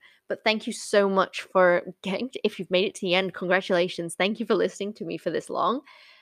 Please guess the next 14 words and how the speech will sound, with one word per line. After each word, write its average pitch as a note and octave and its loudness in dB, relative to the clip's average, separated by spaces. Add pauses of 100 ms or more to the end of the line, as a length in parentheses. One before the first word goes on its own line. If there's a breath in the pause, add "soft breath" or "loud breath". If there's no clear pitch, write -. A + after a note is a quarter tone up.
(200 loud breath)
Um, F#3+ -2 (1300)
I G3+ 8
wanna G3+ 2
really F#3+ -2 (440)
thank F#3 -2
you F#3 0
all F3 6
for F3+ -8
coming F#3 -6
on F#3 -2
this F3+ -4
journey F3+ -4
with F#3 -4
me. C#4 -6